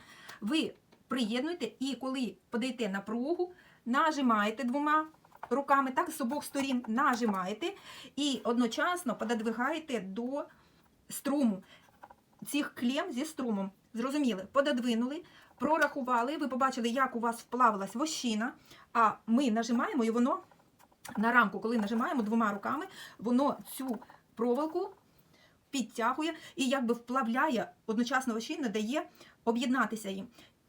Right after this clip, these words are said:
Пружинною такою системою за рахунок, що ми при-, прикрутили Д В П. І коли ви прорахували, бачите, що воно впаялось, ви просто ось таким чином ви берете і отодвигаєте.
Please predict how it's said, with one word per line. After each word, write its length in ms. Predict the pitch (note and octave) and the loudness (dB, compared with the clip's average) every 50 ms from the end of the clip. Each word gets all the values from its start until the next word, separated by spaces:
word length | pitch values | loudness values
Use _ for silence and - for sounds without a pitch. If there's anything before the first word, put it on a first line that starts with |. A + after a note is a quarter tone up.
| _ _ _ - G#3 | _ _ _ -14 -8
Пружинною 440 | - A#3+ C4 B3 C#4 D4 D4+ D4+ C#4 | -4 -4 -2 -2 -2 -2 -2 -2 -2
такою 440 | - - B3 - C4 C4 B3 A#3+ A#3 - | -4 -6 -6 -4 -2 0 0 0 -2 -4
системою 440 | - - A#3+ - D#4+ F4 F4+ D4+ B3 | -6 -6 -6 -4 -2 -2 -2 -2 0
за 80 | B3+ | 0
рахунок, 340 | A#3+ A#3+ - D#4 E4+ D#4 - | 0 0 0 -2 -4 -4 -4
що 120 | - A#3 | -2 -2
ми 120 | A3 C4 C4 | -2 0 0
при-, 160 | C4+ B3+ - | -2 -4 -4
прикрутили 600 | - - - B3 B3 - A3 A3+ - C#4 D4 C#4 | -4 -4 -4 -4 -4 -4 -4 -4 -4 -4 -4 -2
Д 100 | G#3 A3+ | -2 -2
В 100 | A#3 A3 | -2 -2
П. 220 | - F#3+ F3+ F#3 - - - - - - _ _ | -2 -4 -6 -6 -8 -14 -20 -20 -20 -20 _ _
І 140 | C4+ D4+ C4+ | -2 -2 0
коли 240 | - C#4 C#4+ D4+ D4+ | 0 0 0 0 0
ви 80 | C4+ | -2
прорахували, 520 | A#3+ B3 C4 C4 C4 D4 C4 C#4+ C4+ A#3+ A3+ | -2 -2 -2 -2 -2 0 2 2 2 2 2
бачите, 320 | A#3 B3 B3 - - A3 | 0 -2 -4 -4 -6 -6
що 140 | G#3+ - A#3+ | -4 -4 0
воно 240 | A#3+ A#3 A3+ G3+ G3 | 0 2 0 0 -2
впаялось, 460 | - - A#3 A#3+ C#4+ D#4+ D#4+ D#4+ D#4+ - - - - - - | -4 -4 -2 0 0 0 -2 -2 -6 -10 -18 -20 -20 -14 -6
ви 140 | A3 C#4+ C#4 | -4 -2 -2
просто 460 | G#3 B3+ C#4+ D#4+ F4+ F4 - F4 F4 - - - - - - - - - - - | 0 0 0 0 0 0 0 -2 -2 -2 -6 -16 -20 -20 -20 -20 -20 -16 -6 -2
ось 180 | C4+ C4+ B3+ | -2 -2 -2
таким 260 | - A3+ - G#3+ G#3 | -2 -4 -2 -2 -4
чином 340 | - - D4 D#4 D#4+ D4+ D4 - - - - - - - - - - | -2 -4 -4 -4 -4 -4 -6 -6 -10 -14 -14 -16 -18 -16 -10 -6 -4
ви 60 | B3+ | -2
берете 480 | A3 A3 G3+ G3+ - C4 C#4+ D#4+ D#4+ D#4+ - - | -2 -2 -2 -2 -2 -2 -2 -2 -2 -4 -8 -8
і 260 | C#4+ D4+ D#4+ E4 D#4 - - | -4 -2 -2 -2 -4 -6 -8
отодвигаєте. 640 | B3 B3 A#3+ A3 A3+ A#3 A#3+ A#3 G#3 G3 - G3+ | -8 -8 -6 -4 -4 -4 -4 -4 -4 -4 -4 -6